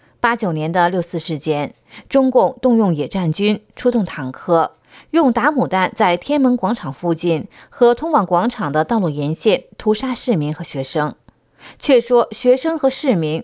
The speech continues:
搞暴乱和动乱。中共又欺骗说，戒严部队在天安门广场执行清场任务中，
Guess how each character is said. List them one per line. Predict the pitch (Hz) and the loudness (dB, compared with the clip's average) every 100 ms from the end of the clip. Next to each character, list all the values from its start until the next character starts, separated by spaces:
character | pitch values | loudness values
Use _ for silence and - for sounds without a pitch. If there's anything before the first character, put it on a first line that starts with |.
| - | -4
搞 | - 165 | 0 0
暴 | 165 190 175 | 2 2 4
乱 | 214 214 151 | 2 2 0
和 | 175 | -4
动 | 220 170 | -4 -4
乱。 | 147 143 - _ _ _ _ _ _ _ _ _ | -4 -6 -8 _ _ _ _ _ _ _ _ _
中 | - 214 | 0 2
共 | 208 175 | 2 2
又 | 170 | 2
欺 | 165 185 | 0 -4
骗 | 180 151 | -4 -4
说， | - 160 160 - _ _ | 0 2 2 -2 _ _
戒 | - 349 | -2 2
严 | 226 220 | 2 2
部 | 277 233 | 0 2
队 | 226 | 2
在 | - 233 196 | 0 -2 -2
天 | 185 302 | -2 -2
安 | 302 | 0
门 | 269 | 0
广 | 233 170 220 | 2 0 -2
场 | - 160 - | -6 -6 -4
执 | 208 | -4
行 | 208 196 208 | -2 -2 -2
清 | 294 294 | -4 -4
场 | 165 143 | -4 -4
任 | 156 | -4
务 | 139 | -2
中， | 156 175 190 | 2 2 2